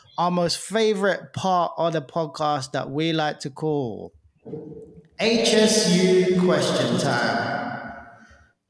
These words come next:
This is the one where we give you, the listener, a chance to ask about absolutely anything that's going on within the sneaker realm. And this week on H S U Question Time, we've gone back to a few questions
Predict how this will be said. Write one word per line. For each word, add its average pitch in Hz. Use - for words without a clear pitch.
This 247
is 220
the 196
one 196
where 180
we 165
give 151
you, 165
the 156
listener, 160
a 143
chance 156
to -
ask 143
about 139
absolutely 143
anything 151
that's 135
going 139
on 131
within 127
the 113
sneaker 160
realm. 147
And 131
this 170
week 175
on 185
H 180
S 160
U 170
Question 156
Time, 143
we've 143
gone 135
back 135
to 131
a 127
few 139
questions 127